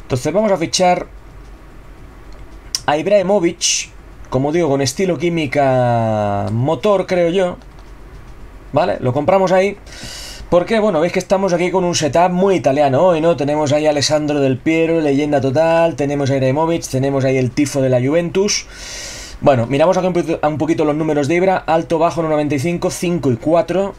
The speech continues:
Muy bien ahí. Esta carta durante muchísimo tiempo, mm, valía más de un millón. Llegó a valer incluso dos millones y pico de monedas. O sea, esta es una carta que durante mucho tiempo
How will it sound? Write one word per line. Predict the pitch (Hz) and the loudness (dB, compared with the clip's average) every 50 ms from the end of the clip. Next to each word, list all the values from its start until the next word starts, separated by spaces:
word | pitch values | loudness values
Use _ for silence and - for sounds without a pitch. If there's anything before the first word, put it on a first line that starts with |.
| - | -8
Muy | 107 107 113 135 156 170 170 160 | -4 -2 0 0 0 0 0 0
bien | 147 143 135 | 0 0 0
ahí. | 135 151 170 | 0 0 0
Esta | 165 - - 175 | -2 -2 0 0
carta | 160 170 185 190 208 | 2 2 2 2 2
durante | 196 175 156 147 139 127 139 131 | 2 2 2 0 0 0 0 0
muchísimo | 127 131 131 131 135 135 135 127 - - 202 - 208 202 170 151 139 | 0 2 2 2 0 0 -2 -2 -2 -2 0 0 0 0 0 0 -2
tiempo, | 160 170 180 185 - - 190 190 196 202 - - - - - - - - - - - - - | -2 -2 -2 -2 -2 -2 0 0 0 -2 -6 -12 -20 -20 -20 -20 -20 -20 -20 -20 -18 -10 -4
mm, | 120 120 120 120 127 127 | -2 0 0 0 -2 -2
valía | - 123 117 113 127 151 156 | 0 0 0 2 2 0 0
más | 143 139 156 160 - | 2 2 0 0 0
de | 165 | 0
un | 160 143 | 0 0
millón. | 120 110 113 147 165 151 127 107 | 0 0 0 0 0 0 0 0
Llegó | 104 107 123 | 0 0 2
a | 135 | 2
valer | 139 139 139 143 | 2 2 0 0
incluso | 151 147 135 - 123 123 117 - - 113 107 104 104 101 101 104 98 | -2 -2 -2 -2 -2 -2 -2 0 0 0 0 0 0 0 -2 -2 -2
dos | 120 139 | -2 -2
millones | 156 147 120 101 107 135 135 127 107 | 0 0 -2 0 0 -2 0 -2 -2
y | 104 104 | -2 -2
pico | 107 131 123 139 | -4 -2 -2 0
de | 131 110 | -2 -2
monedas. | 92 90 95 135 151 131 - | -2 -2 -4 -2 0 0 -2
O | 87 | -2
sea, | 107 | -4
esta | 104 - 120 | -6 -4 -4
es | 104 | -2
una | 120 127 131 113 | -2 -2 -2 0
carta | 120 127 127 - 151 131 | 0 -2 0 0 -2 -2
que | 123 | -2
durante | 117 110 113 107 104 107 | -2 -2 -2 -2 -2 -2
mucho | 110 123 120 135 | -2 -2 -2 -2
tiempo | 120 123 127 131 123 147 143 | -2 0 -2 -2 -2 -4 -6